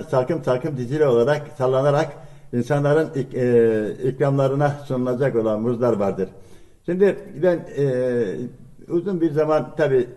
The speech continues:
e, muz ağacı görmemiştim. E, şeyde, Mescid-i Kuba'da bahçesinde muz ağacı vardı. Bir de bir güzel muz ağacı, bir de üstünde bir muz var.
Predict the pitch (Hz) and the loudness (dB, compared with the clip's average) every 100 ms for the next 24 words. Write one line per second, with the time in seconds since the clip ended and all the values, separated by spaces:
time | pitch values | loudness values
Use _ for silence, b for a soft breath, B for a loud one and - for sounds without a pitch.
0 | - 113 107 131 139 139 127 127 135 120 | -12 -8 -4 -4 -2 0 0 -2 -2 -2
1 | 104 95 - 139 139 - - b b b | -2 -4 -4 -4 -6 -14 -20 b b b
2 | b - - - - - 120 117 117 110 | b -20 -20 -20 -20 -14 -4 0 2 0
3 | 104 104 104 98 82 - - - - - | -2 -2 -4 -6 -8 -12 -16 -18 -20 -20
4 | - - - - - - - - - - | -20 -20 -20 -20 -20 -20 -20 -20 -20 -6
5 | - 165 180 170 - - - - - - | 2 2 4 2 0 -12 -20 -20 -20 -6
6 | 131 165 - 170 175 175 165 143 123 - | 0 2 2 -2 2 4 4 4 0 -4
7 | - 151 147 139 143 139 156 - 160 147 | 0 0 2 -2 -2 2 0 2 2 4
8 | 123 117 113 107 95 101 - 101 190 160 | 4 2 2 0 0 -4 -4 -2 4 4
9 | 139 143 143 131 131 113 127 117 113 113 | 4 -2 -2 0 2 2 0 0 0 0
10 | 101 117 104 175 175 151 143 - 143 139 | 0 -2 4 6 6 4 -2 -4 0 0
11 | 127 135 131 160 110 127 127 | 2 0 0 0 4 4 4